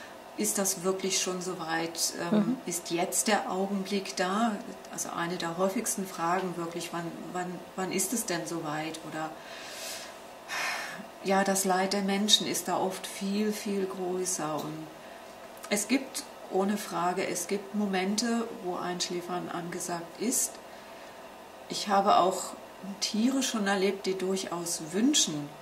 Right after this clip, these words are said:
Speaker 2: Mhm.
Speaker 1: eingeschläfert zu werden, weil sie tatsächlich leiden, weil sie tatsächlich wirklich furchtbare Schmerzen haben.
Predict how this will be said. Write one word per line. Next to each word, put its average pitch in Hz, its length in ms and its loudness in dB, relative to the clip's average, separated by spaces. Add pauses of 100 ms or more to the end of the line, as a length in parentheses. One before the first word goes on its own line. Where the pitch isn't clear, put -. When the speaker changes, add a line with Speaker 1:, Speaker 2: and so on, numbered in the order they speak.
(280)
Speaker 2:
Mhm. 247 80 6
Speaker 1:
eingeschläfert 202 760 4
zu 170 140 -4
werden, 180 240 -2
weil 175 120 0
sie 175 100 -4
tatsächlich - 840 -2
leiden, 160 340 0
weil 175 100 0
sie 175 120 -4
tatsächlich 175 760 -4
wirklich 165 320 -6
furchtbare 175 560 -2
Schmerzen 160 680 -4
haben. 156 340 -4